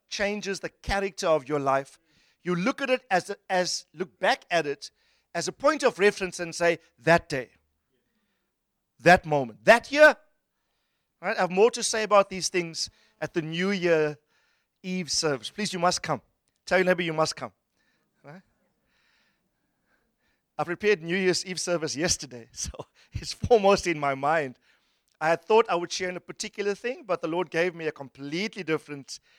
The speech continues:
prophetic emphasis. And you know what I really sense? For many of us, we're in a season of prophetic fulfillment.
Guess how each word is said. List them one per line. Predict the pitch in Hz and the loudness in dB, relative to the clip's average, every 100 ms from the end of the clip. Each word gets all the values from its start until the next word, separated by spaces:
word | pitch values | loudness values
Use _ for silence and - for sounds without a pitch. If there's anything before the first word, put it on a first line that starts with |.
| _ _ | _ _
prophetic | - 156 160 151 - | -10 -6 -6 -6 -6
emphasis. | 156 - 143 - - - - _ _ _ _ _ | -8 -6 -6 -6 -12 -18 -18 _ _ _ _ _
And | 175 165 180 | -8 -8 0
you | |
know | 247 | 2
what | 254 240 - | 2 0 -6
I | 175 | -4
really | 180 214 | -4 -4
sense? | 202 208 214 - | -4 -4 -6 -10
For | - | -12
many | 156 175 220 | -8 -4 -2
of | 196 | 2
us, | 220 - - - _ _ _ _ 139 | 2 2 -6 -10 _ _ _ _ 0
we're | 165 | 0
in | 156 | 2
a | 143 | -2
season | - 196 196 190 | -2 -2 -4 2
of | 160 - | 2 2
prophetic | 139 - 175 170 180 _ _ | -12 -8 -4 -2 -4 _ _
fulfillment. | 147 139 - 143 120 - | -4 -4 -4 -4 -6 -14